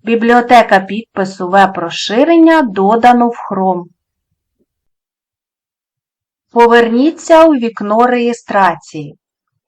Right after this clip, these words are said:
Введіть навчальний логін та пароль, які були отримані для доступу до навчального майданчика.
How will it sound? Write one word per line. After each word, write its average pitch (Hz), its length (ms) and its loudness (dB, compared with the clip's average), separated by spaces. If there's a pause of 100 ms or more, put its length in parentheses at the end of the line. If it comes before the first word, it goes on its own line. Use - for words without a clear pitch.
(220)
Введіть 220 540 -4
навчальний 247 680 2
логін 196 680 -8 (560)
та 247 160 4
пароль, 196 640 0 (1000)
які 226 420 -2
були 269 460 2
отримані 247 680 0
для 208 240 2
доступу 262 680 -4
до 202 260 -4
навчального 202 760 0
майданчика. 190 960 -4